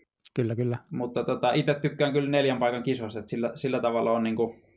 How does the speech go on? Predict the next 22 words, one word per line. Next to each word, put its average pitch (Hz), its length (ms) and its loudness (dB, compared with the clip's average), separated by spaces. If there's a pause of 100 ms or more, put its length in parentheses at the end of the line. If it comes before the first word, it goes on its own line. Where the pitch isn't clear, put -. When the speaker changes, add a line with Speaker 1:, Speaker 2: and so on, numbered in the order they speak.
(920)
Speaker 2:
ihan 139 380 -4
sen 123 180 -2
kannalle, 113 300 2
että - 200 -8
näitä 117 260 -2
yhteislähtöjä 123 840 -2 (300)
ja 117 100 -8 (120)
takaa 113 340 -2
jo 113 80 -4
kiso-, 123 420 -10
kisoja 120 340 0
on 117 80 2
enemmän. 110 380 -4
Et - 120 -10
nythän 127 280 -6
on 123 120 -4
ollut 123 340 -2 (640)
siellä 120 340 -2
Ibu 131 220 0
Cupin 117 260 0
puolella 120 320 0
nimenomaan 113 580 0